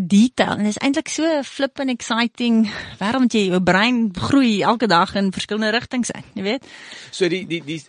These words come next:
Speaker 2: om, om strategiese aankope, om strategies te kan aankoop, wat ons nou sê is, dit is die optimale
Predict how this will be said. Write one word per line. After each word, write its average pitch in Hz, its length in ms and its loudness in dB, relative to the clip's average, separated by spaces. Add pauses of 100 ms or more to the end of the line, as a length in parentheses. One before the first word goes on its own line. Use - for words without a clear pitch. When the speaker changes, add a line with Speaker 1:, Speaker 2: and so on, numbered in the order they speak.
Speaker 2:
om, 131 140 -10
om 143 180 -8
strategiese 190 960 -6
aankope, 117 720 -6 (680)
om 170 280 -2
strategies 139 640 -4
te 120 100 -6
kan 120 260 -6
aankoop, 90 440 -10
wat 92 200 -10
ons 98 160 -10
nou 95 140 -10
sê 101 240 -2
is, - 320 -12
dit 101 180 -6
is - 380 -6 (840)
die - 200 -18
optimale 98 840 -2